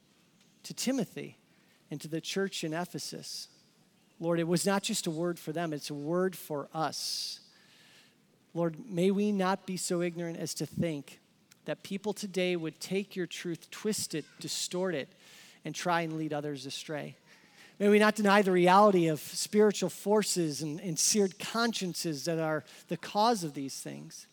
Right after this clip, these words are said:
but help us to be a people who are quick to identify it and to turn from it and to pursue the righteousness and the life that is ours in Jesus Christ because, Lord, we have our hope set in you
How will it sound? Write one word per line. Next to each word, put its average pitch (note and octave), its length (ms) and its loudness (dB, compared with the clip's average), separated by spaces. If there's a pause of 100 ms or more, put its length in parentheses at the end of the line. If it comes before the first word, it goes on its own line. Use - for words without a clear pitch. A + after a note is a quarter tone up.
(540)
but F#3+ 100 0
help G#3+ 200 6
us A3+ 120 0
to G3+ 80 -6
be A3 100 4
a G3+ 60 6
people G#3 300 -2
who F#3+ 100 4
are E3+ 80 2
quick - 320 -2
to - 160 -4
identify G#3 680 -2
it B3 280 -4 (640)
and E3+ 140 -2
to C#3+ 60 -6
turn A#3 380 -2
from B3+ 240 -4
it B3+ 240 -6 (540)
and E3 100 -6
to D#3+ 80 -2
pursue G#3 360 -2
the F#3 100 2
righteousness G#3 1080 -2 (580)
and F3+ 100 -2
the D3 280 -4 (220)
life F#3+ 460 4
that F#3 140 0
is E3+ 160 -2
ours F3+ 240 2
in E3+ 100 -6
Jesus D3+ 440 -8
Christ D#3 480 -4
because, G#3+ 600 -4
Lord, C#3 280 -8 (960)
we G#3 100 6
have G#3+ 100 8
our G3+ 80 10
hope G#3+ 180 8
set G#3 200 2
in F3 180 0
you F3 300 -2